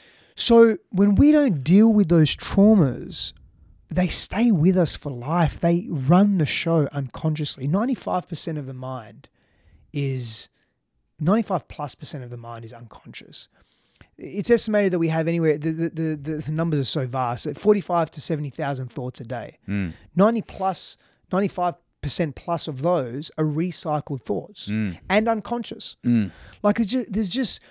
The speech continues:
Speaker 1: there's so much complexity and layers to who we are as humans
Speaker 2: Mm.
Speaker 1: that if we don't proactively, this is key, man, this is key. If we don't proactively seek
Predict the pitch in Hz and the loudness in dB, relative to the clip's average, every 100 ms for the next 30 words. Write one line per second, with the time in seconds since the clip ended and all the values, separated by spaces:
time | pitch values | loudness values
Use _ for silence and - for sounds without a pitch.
0 | _ 202 202 - 240 269 254 240 - 190 | _ 0 2 4 6 6 4 0 0 -2
1 | - 190 185 - 185 165 143 143 139 151 | 0 2 2 2 2 2 2 2 2 2
2 | 139 - 107 147 147 139 131 127 123 117 | 2 0 2 4 6 6 4 2 2 0
3 | - 131 123 196 247 113 107 90 - 180 | -4 -2 0 0 2 2 0 -4 0 4
4 | 165 - 254 262 196 - - 214 208 - | 4 4 6 6 2 -2 2 4 4 2
5 | 175 - - 139 139 139 170 226 - - | -4 -2 -4 -2 0 2 2 2 0 2
6 | 226 131 123 120 120 143 185 - 214 160 | 4 2 -2 -10 -4 -2 -2 0 0 2
7 | 214 247 208 - 214 208 - 180 185 - | 2 0 2 0 2 2 0 -4 -2 -2
8 | 175 151 139 - - 202 160 - | 0 0 0 2 4 6 4 2